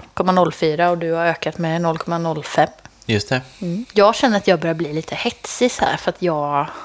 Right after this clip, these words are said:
Speaker 2: <laughs> Okej, för att du vill vinna, eller vadå?
Speaker 1: Ja,
Speaker 2: Ja.
Speaker 1: men typ, typ.
Speaker 2: Ja.
Speaker 1: Och att man, om man ska nå någon form av fylla.
Speaker 2: Mm. Så är det dags nu.
Speaker 1: Ja,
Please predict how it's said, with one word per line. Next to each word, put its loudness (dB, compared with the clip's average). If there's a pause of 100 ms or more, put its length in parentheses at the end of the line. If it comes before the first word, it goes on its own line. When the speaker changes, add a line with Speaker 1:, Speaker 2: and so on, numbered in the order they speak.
Speaker 2:
<laughs> 4
Okej, 0
för 0
att 0
du -4
vill 4
vinna, 0
eller 2
vadå? 4
Speaker 1:
Ja, 6
Speaker 2:
Ja. 8
Speaker 1:
men 4
typ, 0
typ. 0
Speaker 2:
Ja. 8
Speaker 1:
Och 4
att 0
man, 0 (120)
om 6
man 6
ska 6 (1120)
nå 4
någon 2
form 2
av 0
fylla. 0 (120)
Speaker 2:
Mm. 2 (600)
Så -2
är 4
det -2
dags -2
nu. -2 (100)
Speaker 1:
Ja, 4